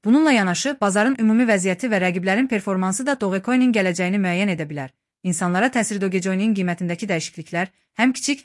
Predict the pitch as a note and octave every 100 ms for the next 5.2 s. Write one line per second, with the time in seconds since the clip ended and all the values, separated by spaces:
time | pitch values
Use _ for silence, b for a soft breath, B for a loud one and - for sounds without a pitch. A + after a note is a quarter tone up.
0 | A#3 B3 A#3 G3+ A#3 A#3+ F#3+ F3+ - F3+
1 | F3+ A#3+ F#3+ F3 E3+ F#3 A3+ G#3 G3 -
2 | D#3+ D#3 F3 F3+ D#3 C#3+ C3 - _ _
3 | _ A3+ D#4 D#4 C#4 G#3+ F3+ F3 E3 G3+
4 | B3 A#3 A3 G3+ G3+ G3+ G#3 A#3 G3 F3+
5 | F#3 B3+